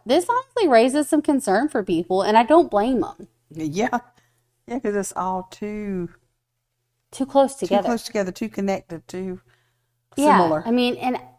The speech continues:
Speaker 1: while I do agree the circumstances with Abby may not be just like the other women because she doesn't, she, or to my knowledge, she doesn't know them. But, I mean, <sighs> the same four-block radius, like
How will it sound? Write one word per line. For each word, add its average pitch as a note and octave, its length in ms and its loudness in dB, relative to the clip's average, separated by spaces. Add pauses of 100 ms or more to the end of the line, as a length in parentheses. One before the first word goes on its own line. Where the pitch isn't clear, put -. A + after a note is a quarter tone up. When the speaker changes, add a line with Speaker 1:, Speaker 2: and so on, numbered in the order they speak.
(260)
Speaker 1:
while C#4 280 6
I D4+ 120 4
do B3 200 -2
agree A3+ 400 -2
the G#3 100 -8
circumstances G3+ 680 -2
with F#3 180 -4
Abby F#3 480 -2 (580)
may G3 200 4
not G#3+ 220 2 (260)
be G3+ 380 -2
just F#3+ 160 -4
like G3 160 4
the F#3 120 0
other F#3 140 0
women G3+ 380 2
because F#3 320 0
she - 160 -6
doesn't, F#3+ 600 0 (920)
she, - 280 -6
or F#3+ 180 0
to F#3 180 -4
my F#3+ 180 6
knowledge, F3 340 0
she G3 120 -6
doesn't F3 260 -6
know E3+ 180 -2
them. G3+ 460 0 (720)
But, A3 340 4
I A#3 60 -6
mean, A#3+ 220 -2 (200)
<sighs> - 160 -20
the A3+ 100 -6
same C#4 440 -2
four-block A#3 720 2
radius, B3 760 -4
like - 400 -6